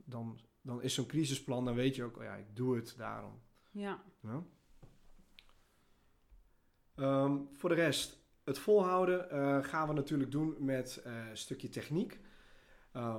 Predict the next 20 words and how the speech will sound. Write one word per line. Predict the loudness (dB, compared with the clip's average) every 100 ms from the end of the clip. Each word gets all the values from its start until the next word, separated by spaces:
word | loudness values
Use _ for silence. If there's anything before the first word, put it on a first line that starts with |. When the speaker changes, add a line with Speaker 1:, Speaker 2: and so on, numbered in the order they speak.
| -8
Speaker 1:
volhouden | -2 2 4 4 4 2 0 -2
van, | -2 0 0 -2
eh, | -2
van | -2 0 0
hetgene | 0 0 0 2
wat | 2 0
we | 0
doen, | 2 2 0
hè, | -4 -6
is | -4 -6 -6
dus | -2 -2 0 -2
het | -4
crisisplannetje | -2 -2 -2 0 2 2 0
uitschrijven. | -2 -2 -2 -2 -2 -2 -2 -6 -10 -18 -20 -20 -20 -14
Eh, | -8
heb | -6 -2 -2
je | 0
zo'n | 0 0
crisisplan | 0 -2 -4 -6 -8 -6
uitgeschreven, | -8 -10 -12 -10 -8 -8 -10